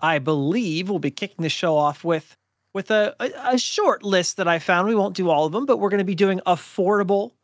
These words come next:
summer vacations. I think last year we did something similar, like, you know, places you might wanna go look,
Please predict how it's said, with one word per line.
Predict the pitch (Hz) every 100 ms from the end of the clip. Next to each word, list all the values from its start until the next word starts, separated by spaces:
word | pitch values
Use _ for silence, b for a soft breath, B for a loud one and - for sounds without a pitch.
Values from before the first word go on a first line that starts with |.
| _
summer | - 190 180
vacations. | 165 151 160 151 190 202
I | 147
think | 180 160
last | 160 151 - -
year | 151 143 b b b b
we | 175
did | 165 156
something | 185 160 165
similar, | 139 170 151 147
like, | 143 131 131
you | 151
know, | 131 127 _
places | - 165 175 156
you | 147
might | 147 160
wanna | 147 139
go | 143 143
look, | 131 143 190 -